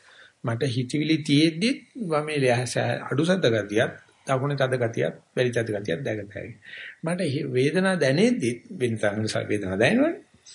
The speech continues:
මට තාමත් වම දකුණ බලන්න පුළුවන් කියලා මේ වාක්‍ය හරි හැටියට දාගත්තා නම්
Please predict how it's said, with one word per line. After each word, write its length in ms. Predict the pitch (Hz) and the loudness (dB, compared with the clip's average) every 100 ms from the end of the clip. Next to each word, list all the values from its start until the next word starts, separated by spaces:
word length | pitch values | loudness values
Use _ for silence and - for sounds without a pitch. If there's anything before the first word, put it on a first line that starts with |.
| - | -12
මට 240 | - 170 180 | -2 -2 0
තාමත් 480 | 143 135 170 226 - | 0 2 2 0 -2
වම 220 | 156 135 | -4 -2
දකුණ 320 | 131 117 139 | -2 -2 -2
බලන්න 340 | 131 123 120 120 | 0 0 0 -2
පුළුවන් 340 | 127 139 151 | 0 0 0
කියලා 260 | 147 240 226 | 0 0 2
මේ 160 | 185 180 | 2 2
වාක්‍ය 640 | 113 135 156 156 - 139 | 0 0 0 -6 -10 -6
හරි 220 | 139 190 | -4 0
හැටියට 320 | 180 185 170 143 | 2 2 0 2
දාගත්තා 560 | 110 131 185 196 - | 2 2 2 2 -2
නම් 280 | 98 - - | -2 -6 -10